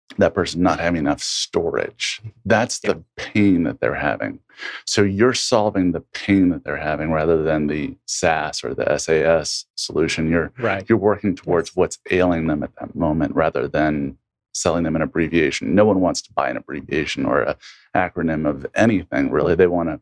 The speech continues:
Speaker 1: find a solution.
Speaker 2: Correct.
Speaker 1: And so if your proposal and your talk with your client, uh, surrounds anything other than the pain that they're having, that's when you know you're getting off base. And,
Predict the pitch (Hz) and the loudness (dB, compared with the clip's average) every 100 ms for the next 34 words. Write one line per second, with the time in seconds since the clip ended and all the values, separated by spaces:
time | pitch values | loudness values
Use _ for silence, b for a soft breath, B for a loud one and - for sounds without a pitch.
0 | _ _ _ - 53 - - - 87 - | _ _ _ -4 -2 -2 -2 2 2 0
1 | - _ - 104 - _ - 98 104 92 | -8 _ -6 -6 -6 _ 0 2 4 4
2 | 85 - _ b _ _ _ 92 87 95 | 2 -6 _ b _ _ _ 0 0 2
3 | 98 92 90 - 135 143 117 90 85 80 | 0 0 -6 0 2 4 2 0 0 -2
4 | - - 117 117 - 95 85 80 76 - | -4 -2 0 0 -2 0 0 0 -4 -6
5 | 76 - 98 92 90 80 - _ _ _ | -8 -4 0 2 2 -2 -10 _ _ _
6 | _ _ _ _ 82 80 - 85 85 87 | _ _ _ _ -4 -2 0 0 2 0
7 | 82 101 92 92 80 80 78 76 71 65 | 2 0 2 0 0 0 0 0 0 -4
8 | - - - - 123 101 76 71 - _ | -6 -8 -8 0 2 2 0 -6 -12 _
9 | _ _ B B 95 85 85 82 87 85 | _ _ B B -2 0 0 2 0 0
10 | 82 78 _ _ _ _ _ _ - 110 | -4 -8 _ _ _ _ _ _ -2 2
11 | 123 113 95 82 73 76 73 69 50 - | 2 2 2 0 -2 -2 -2 -2 -4 -6
12 | - - - - - 78 - | -10 -10 -10 -10 -6 -6 -6